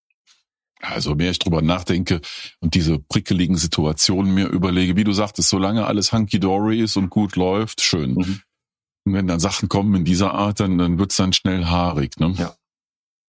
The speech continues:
Speaker 1: Hm.
Speaker 2: Okay. Das heißt, wenn ich in der Situation bin,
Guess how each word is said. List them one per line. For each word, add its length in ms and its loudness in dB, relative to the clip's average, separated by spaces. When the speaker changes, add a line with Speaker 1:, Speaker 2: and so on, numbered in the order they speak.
Speaker 1:
Hm. 280 -4
Speaker 2:
Okay. 320 -10
Das 140 -4
heißt, 200 -4
wenn 120 2
ich 100 0
in 60 2
der 100 0
Situation 560 -2
bin, 320 -2